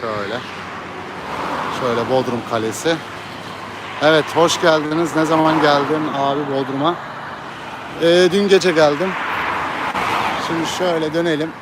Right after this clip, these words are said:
ve artık başlayalım canlı yayınımıza.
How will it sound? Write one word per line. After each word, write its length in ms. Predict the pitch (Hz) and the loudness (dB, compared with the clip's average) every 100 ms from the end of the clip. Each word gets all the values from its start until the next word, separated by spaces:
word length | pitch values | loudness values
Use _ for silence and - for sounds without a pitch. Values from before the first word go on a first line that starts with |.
| - - - - 139 | -16 -16 -14 -12 -2
ve 100 | 156 123 - - | -2 -2 -6 2
artık 360 | 170 - 180 170 | 2 2 -2 2
başlayalım 500 | 160 - 165 147 131 | 2 0 0 0 -2
canlı 260 | 135 131 131 | -6 -6 -6
yayınımıza. 480 | 135 131 123 165 | -6 -6 -6 -6